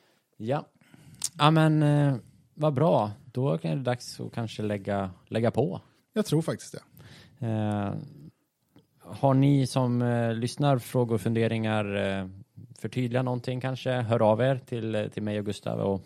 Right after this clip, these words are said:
Speaker 1: <laughs> primärt till Gustav. Såklart. Eh, vi finns på sociala medier. Eh, jag heter David Faxa. David, eh, F A X A på både Twitter och Instagram. Men jag är inte så duktig på,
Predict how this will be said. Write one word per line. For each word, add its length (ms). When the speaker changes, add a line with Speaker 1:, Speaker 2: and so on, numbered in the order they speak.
Speaker 1:
<laughs> 120
primärt 280
till 100
Gustav. 320
Såklart. 540
Eh, 360
vi 160
finns 180
på 100
sociala 360
medier. 420
Eh, 380
jag 380
heter 200
David 440
Faxa. 540
David, 420
eh, 180
F 120
A 200
X 160
A 160
på 120
både 200
Twitter 240
och 40
Instagram. 360
Men 120
jag 220
är 40
inte 220
så 120
duktig 300
på, 140